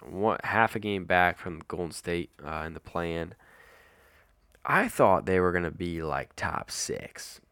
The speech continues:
I think, I think a lot of people did, and it's actually pretty surprising that they're not.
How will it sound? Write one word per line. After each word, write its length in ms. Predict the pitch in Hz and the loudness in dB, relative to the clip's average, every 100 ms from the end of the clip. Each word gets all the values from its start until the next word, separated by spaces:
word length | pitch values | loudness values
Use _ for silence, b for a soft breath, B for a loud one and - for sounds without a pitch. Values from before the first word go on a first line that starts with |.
| - | -4
I 100 | 95 | 0
think, 260 | 110 98 | 2 2
I 160 | 65 82 | 0 -4
think 160 | 104 | -4
a 60 | 98 | -4
lot 300 | 90 92 90 | 4 6 6
of 80 | 87 | 4
people 300 | - 90 82 | -2 -6 -6
did, 340 | 80 87 101 | -2 2 2
and 140 | 87 82 | 2 -2
it's 180 | 80 - | -6 -2
actually 360 | 95 104 - 95 | 0 2 0 -8
pretty 460 | - - 107 104 | -10 -2 -2 -2
surprising 640 | 92 95 - 95 85 85 80 | -4 -8 -2 0 2 -2 -8
that 140 | 73 | -8
they're 100 | 76 | -8
not. 400 | 78 82 78 - | -6 -6 -6 -8